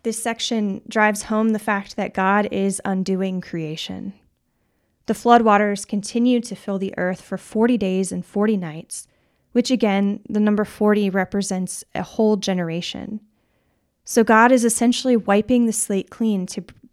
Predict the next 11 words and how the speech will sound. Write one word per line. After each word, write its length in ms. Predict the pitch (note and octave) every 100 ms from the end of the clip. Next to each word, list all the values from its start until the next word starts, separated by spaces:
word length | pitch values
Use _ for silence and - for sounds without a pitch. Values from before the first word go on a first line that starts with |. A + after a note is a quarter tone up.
| _
begin 400 | - G#3 G#3 A3+
creation 560 | G#3+ - F#3+ G#3 - F3+
again. 480 | D#3+ E3 E3+ - G#3 _ _ _ _ _ _ _ _ _ _ _ _ -
Interesting 640 | A#3 C4 B3+ - A3 G3+
note 240 | G3 G#3+
here, 520 | - - G3+ F#3+ F3+ -
um, 420 | G3 F#3 F3 F3+ - _ _ _ _ _ -
outside 480 | A3+ C#4 - A3+ A#3+
of 100 | G#3+
the 120 | G#3
ark, 400 | - F3 A3+ -